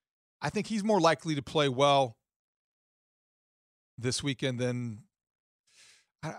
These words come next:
you know, if you're ranking the quarterbacks, may-, maybe he's, he's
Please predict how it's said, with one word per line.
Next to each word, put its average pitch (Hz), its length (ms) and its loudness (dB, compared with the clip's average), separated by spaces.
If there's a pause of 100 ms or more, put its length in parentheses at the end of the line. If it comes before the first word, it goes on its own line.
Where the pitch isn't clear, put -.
you 139 120 -6
know, - 60 -10 (140)
if 139 160 -8
you're 131 100 -4
ranking 185 280 -4
the 143 80 -6
quarterbacks, 143 600 -2
may-, 143 240 -8 (640)
maybe 185 1000 -4 (840)
he's, 185 640 -6
he's 175 420 -6